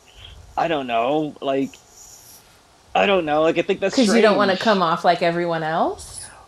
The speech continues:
Speaker 1: Right. And
Speaker 2: But
Speaker 1: it was
Speaker 2: he
Speaker 1: also sup-
Speaker 2: initiated with you.
Speaker 1: He did. And it's really surprising me that he's at my gym because, like,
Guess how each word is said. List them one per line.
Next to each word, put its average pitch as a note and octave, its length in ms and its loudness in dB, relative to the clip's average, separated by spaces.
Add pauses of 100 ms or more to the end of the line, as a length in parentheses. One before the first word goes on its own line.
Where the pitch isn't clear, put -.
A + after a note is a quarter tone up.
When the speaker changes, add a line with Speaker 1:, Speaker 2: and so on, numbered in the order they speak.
Speaker 1:
Right. F#3 460 2 (220)
And F3+ 120 -2
Speaker 2:
But F#3 40 6
Speaker 1:
it A#3+ 40 8
was A#3 80 4
Speaker 2:
he D4 40 4
Speaker 1:
also E4+ 240 8
sup- D#4+ 60 2
Speaker 2:
initiated D4+ 580 0
with C4+ 220 -4
you. D4+ 340 -2 (760)
Speaker 1:
He D3+ 120 -6
did. A#2+ 540 0
And D3 100 -6
it's D#3 140 -4
really F#3 140 2
surprising E3 460 -6
me B2 80 -4
that B2 60 -6
he's C#3 140 -4
at B2 140 0
my A#2+ 120 -6
gym C#3 280 -2
because, A2 320 -6
like, A#2 160 -2